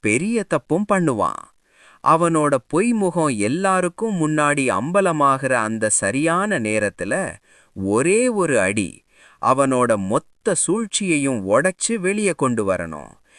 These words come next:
இப்படி நீங்க காத்துட்டு இருக்கிறது உங்கள ஒரு பலவீனமான ஆளா காட்டாது, உங்கள ஒரு புத்திசாலியான வேட்டைக்காரனா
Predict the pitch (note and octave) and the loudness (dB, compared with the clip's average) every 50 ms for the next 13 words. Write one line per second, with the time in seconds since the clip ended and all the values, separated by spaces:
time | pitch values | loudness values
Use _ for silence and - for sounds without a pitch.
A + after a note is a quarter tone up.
0 | - - - _ E3+ F3 E3+ - F3+ E3+ D#3+ D#3 D3 C#3+ C#3 C#3 B2+ B2+ A#2+ - | -20 -20 -12 _ -4 -4 -2 0 2 2 4 4 2 2 0 2 0 -2 -2 0
1 | - C#3 D#3+ G#3+ A3+ - - G#3 - - E3 C#3+ C#3+ - - C3+ B2+ B2 A#2 A#2+ | -2 0 0 0 -2 -2 -4 -2 0 0 0 0 0 -2 0 0 0 0 2 0
2 | A2+ G#2+ G#2 A2 A#2+ B2 A#2 A#2+ A2+ A2 G#2 G#2+ G#2+ G2+ G2 F2 E2 F2+ F#2 G#2+ | 0 0 0 -2 -2 0 2 2 4 4 2 2 0 0 -2 -2 -2 -2 0 0
3 | C3+ D#3 F3 G3 G3 F#3+ F#3+ F#3 F3+ F3+ F#3 G#3 A3 G#3+ F3+ D3+ C3+ B2+ B2 B2 | 0 0 0 -2 -2 -2 -2 -2 0 0 0 0 0 0 0 2 2 2 2 2
4 | A#2 A2 - - A2+ G#2 G2+ - - G2 F2+ E2+ D#2 F2 G#2 D3 F#3+ G3 - _ | 0 -2 -2 -2 -2 -2 -2 -2 -2 -2 -2 -2 -2 -2 -2 -2 -2 -4 -8 _
5 | _ - - - _ - A#2+ C#3 C#3+ C#3+ C#3 C#3 C3 B2 A#2 A#2 A#2+ A#2 A2 G2+ | _ -20 -20 -18 _ 0 2 2 2 4 4 4 4 4 4 4 2 2 2 -2
6 | F#2+ F#2+ A#2 C#3+ D#3+ F3+ A#3 A#3 - - F#3 E3+ E3 E3 D3+ D3 D3 C#3+ C#3 C3+ | -2 -2 -4 -4 -2 -2 0 0 0 0 0 0 0 0 0 0 0 0 0 0
7 | A#2 G2+ F2+ G2+ B2+ F3+ G#3+ - - G3 F3 - - E3 C#3 B2+ A#2 G#2 F#2+ G2+ | 0 -2 0 0 0 0 -2 -2 -4 -4 -4 -2 0 0 2 2 2 0 0 -2
8 | B2+ | -2